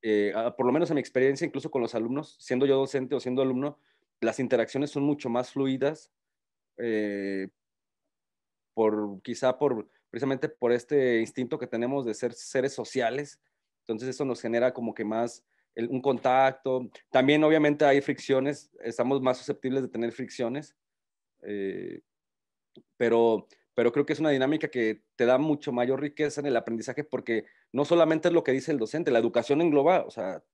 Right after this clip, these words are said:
todo un proceso en el que están involucrados. Si tu compañero llegó enfermo, si la muchacha llegó llorando en la mañana porque cortó anoche con el novio, ¿no?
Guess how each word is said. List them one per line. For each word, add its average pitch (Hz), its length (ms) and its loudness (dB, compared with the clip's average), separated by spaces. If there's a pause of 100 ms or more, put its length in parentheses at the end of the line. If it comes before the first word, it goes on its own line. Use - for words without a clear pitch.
(240)
todo 120 160 2
un 151 100 0
proceso 151 380 -2
en 165 60 0
el 151 100 0
que 110 80 -8
están 120 180 -4
involucrados. 139 640 2 (320)
Si - 160 -8
tu - 140 -4
compañero 120 560 2
llegó 135 580 4
enfermo, 127 760 2
si 104 420 -4
la 104 140 -4
muchacha 117 420 -4
llegó 117 340 0
llorando 123 420 0
en 127 40 -2
la 117 80 -2
mañana 113 380 -4
porque - 340 -16
cortó 101 320 -6
anoche 120 340 -4
con 107 200 -6
el 92 120 -8
novio, 117 400 -4
¿no? 113 280 -6